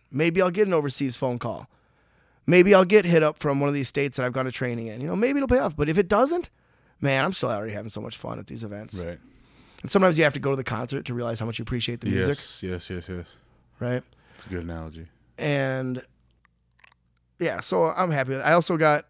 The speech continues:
Speaker 1: uh, named, I am the head official for M M A in Minnesota as of, like, the first of the year. So now I oversee training. Um, I oversee hiring of officials. And by the way,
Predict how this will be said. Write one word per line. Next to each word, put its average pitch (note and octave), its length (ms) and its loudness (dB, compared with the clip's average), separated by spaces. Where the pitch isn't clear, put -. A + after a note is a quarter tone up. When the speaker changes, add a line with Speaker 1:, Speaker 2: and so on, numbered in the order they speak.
Speaker 1:
uh, C3 200 0
named, C3 420 -2
I C3 100 2
am C3+ 160 0
the B2+ 300 -6
head D#3+ 180 -2
official D#3+ 480 0
for B2+ 300 -6
M C3+ 100 0
M B2+ 120 0
A D3 260 -4
in A#2+ 100 -6
Minnesota B2 500 -4
as A2+ 220 -2
of, G2+ 120 -4
like, G#2 160 -6
the A#2 100 -10
first - 260 -8
of - 60 -10
the A#2+ 60 -4
year. B2+ 280 -4
So C3 340 -2
now C3 300 2
I C#3 100 4
oversee C3+ 380 -2
training. C#3+ 560 -2
Um, A#2 480 -2
I A2+ 100 -2
oversee A2+ 320 -4
hiring C#3 640 0
of A#2+ 100 -8
officials. C3+ 480 -4
And C3+ 80 -4
by D#3+ 160 8
the F#3 80 4
way, G3 340 2